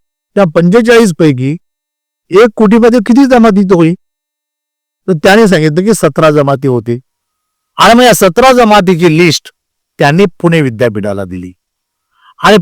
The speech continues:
पुणे विद्यापीठाला सांगितलं हे एक कोटी आणि या सतरा जमाती, याच्यावर तुम्ही अभ्यास सुरू करा. पुढच्या वर्षी पुन्हा एक कोटी येईल, किंवा पुढच्या आम्ही तुम्हाला जमाती देऊ,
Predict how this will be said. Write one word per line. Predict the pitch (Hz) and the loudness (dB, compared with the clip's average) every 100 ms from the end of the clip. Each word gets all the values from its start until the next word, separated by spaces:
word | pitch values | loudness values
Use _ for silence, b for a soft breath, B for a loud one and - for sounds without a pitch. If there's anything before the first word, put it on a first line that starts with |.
| - | 0
पुणे | 190 277 | 0 2
विद्यापीठाला | 254 196 214 202 214 196 | 2 2 0 2 0 0
सांगितलं | 170 175 185 | -2 -2 0
हे | 170 185 | 2 2
एक | - 208 226 | 0 0 0
कोटी | - 151 127 139 175 _ _ - | -2 -6 -6 -10 -14 _ _ -10
आणि | 143 175 | -2 0
या | 180 | 0
सतरा | 143 127 143 156 | -2 -6 -2 0
जमाती, | 170 117 - - _ _ _ _ - | 0 -2 -6 -20 _ _ _ _ -8
याच्यावर | 143 185 165 | -2 0 0
तुम्ही | 170 170 170 - _ | 0 -2 -4 -8 _
अभ्यास | 131 127 175 160 | -10 -2 -2 -2
सुरू | 165 170 | -2 -2
करा. | 165 185 220 _ _ _ _ _ - | -2 -4 -6 _ _ _ _ _ -2
पुढच्या | 180 180 269 | 0 2 2
वर्षी | 254 214 165 139 147 _ _ - | 2 2 0 -6 -8 _ _ -2
पुन्हा | 196 240 | 2 4
एक | 247 185 | 2 2
कोटी | 202 160 170 | -2 0 0
येईल, | 139 147 _ _ _ | -2 -6 _ _ _
किंवा | 262 220 | -6 -4
पुढच्या | 262 254 269 254 | -2 -2 0 2
आम्ही | 226 226 | 2 0
तुम्हाला | 208 208 | 0 0
जमाती | 190 185 170 151 | 0 0 -2 -4
देऊ, | 147 127 | -6 -6